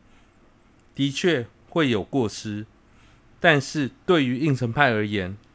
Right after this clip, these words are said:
萨迦耶见与法我执是从所缘来区分，对境时的形象并无不同，因为两种执着都是执着境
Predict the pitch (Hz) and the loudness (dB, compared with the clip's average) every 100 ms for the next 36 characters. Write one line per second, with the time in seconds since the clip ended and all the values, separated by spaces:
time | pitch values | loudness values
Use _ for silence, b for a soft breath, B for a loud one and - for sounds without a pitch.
0 | - - 214 165 175 160 147 123 120 160 | -18 -4 -2 0 4 2 2 -2 -2 -2
1 | 117 101 107 101 117 139 131 98 107 104 | -2 -4 -6 -4 -2 0 -2 -4 -8 -8
2 | 107 170 147 120 113 127 - 110 95 98 | -8 -8 -4 -4 -2 -6 -6 -4 -4 -4
3 | 117 113 113 - 147 143 165 160 165 b | -2 -2 -4 -6 -8 -4 -2 -2 -4 b
4 | b b b b b _ _ _ _ _ | b b b b b _ _ _ _ _
5 | _ _ _ - _ 185 165 165 139 - | _ _ _ -20 _ 0 0 2 0 -2
6 | 113 110 - 107 156 127 98 - _ _ | -4 -4 -2 -2 0 0 -2 -14 _ _
7 | _ 170 127 101 104 104 - 139 98 87 | _ 0 2 0 -6 -8 -6 -8 -6 -10
8 | 85 - _ b b b b _ _ _ | -12 -20 _ b b b b _ _ _
9 | _ _ _ 143 156 160 127 - 117 131 | _ _ _ 0 4 4 2 -4 0 2
10 | 156 170 127 - 123 131 117 120 - 165 | 4 4 2 -2 -6 0 0 0 -2 -2
11 | 160 160 - 120 123 120 - 165 117 | -2 -4 -6 -6 -4 -4 -2 -4 -4